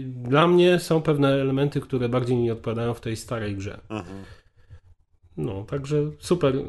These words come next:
Speaker 1: giereczka. Ale tylko na konsolę, bo na pecety była inna to gra, bo to były czasy, nie powiedzieliśmy jeszcze o tym, ja tylko powiem szybko, kiedy róż-,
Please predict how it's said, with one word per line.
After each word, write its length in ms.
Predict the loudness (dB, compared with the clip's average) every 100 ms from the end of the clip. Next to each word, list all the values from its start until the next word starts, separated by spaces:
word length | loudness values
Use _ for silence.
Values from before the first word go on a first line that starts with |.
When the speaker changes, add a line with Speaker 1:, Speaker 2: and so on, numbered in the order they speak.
| -2 -2
Speaker 1:
giereczka. 340 | -2 -4 -2
Ale 100 | 4
tylko 240 | 4 6
na 160 | 4 4
konsolę, 560 | 0 -2 -2 0 0 0
bo 80 |
na 140 | -2 -2
pecety 400 | -6 -6 -4 -2
była 180 | -2 0
inna 480 | 4 4 2 -2
to 200 | -8 -12
gra, 200 | -10 -8
bo 100 | -2
to 120 | 2 6
były 160 | 6
czasy, 400 | 4 0 0 -4 0
nie 160 | 0
powiedzieliśmy 400 | 2 2 0 -2
jeszcze 220 | -10 -8
o 40 | -8
tym, 140 | -8
ja 60 | -10
tylko 240 | -12 -14
powiem 280 | -8 -6 -6
szybko, 400 | -8 -8 -6 -6 -10 -20 -20 -20 _ _
kiedy 680 | 2 4 4 6 6 4 2 -4 -4 -2 0
róż-, 260 | 4 4